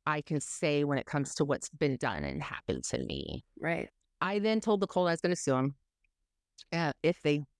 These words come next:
Speaker 1: and, and expose them to the world if they didn't just leave us the fuck alone. 'Cause I, I just wanted to go away.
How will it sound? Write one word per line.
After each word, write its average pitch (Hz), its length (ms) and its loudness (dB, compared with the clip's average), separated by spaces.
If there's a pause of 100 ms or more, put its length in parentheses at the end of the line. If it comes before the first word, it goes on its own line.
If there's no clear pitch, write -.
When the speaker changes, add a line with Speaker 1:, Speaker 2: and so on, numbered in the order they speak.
(120)
Speaker 1:
and, 147 280 2
and 151 100 2
expose 156 520 0
them - 420 -8
to 196 120 2
the 170 100 4
world 147 560 2 (240)
if - 180 -2
they 143 540 2 (260)
didn't 175 300 2
just 156 320 -2
leave 147 220 2
us 139 160 -2
the - 100 -6
fuck - 300 -4
alone. 123 400 0 (560)
'Cause 277 120 4
I, 240 200 2
I 208 120 0
just 208 280 0
wanted 151 300 2
to - 80 -12
go 123 180 2
away. 65 180 -2